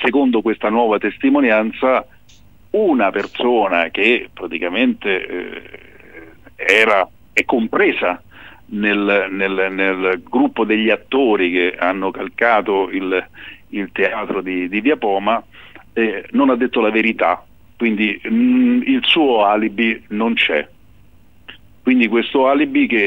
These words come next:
eh, si era fatto non, non c'è. In più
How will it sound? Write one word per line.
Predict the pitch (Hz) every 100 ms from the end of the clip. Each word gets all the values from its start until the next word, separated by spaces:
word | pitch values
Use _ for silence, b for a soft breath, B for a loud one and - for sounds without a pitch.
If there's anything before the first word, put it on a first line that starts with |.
| 98
eh, | - 98 - -
si | 104
era | 101
fatto | - 85 - - 170 110 104
non, | 98 110 135 123 104 98 92 104
non | 104 87
c'è. | - - - - -
In | 131 113
più | 156 190 233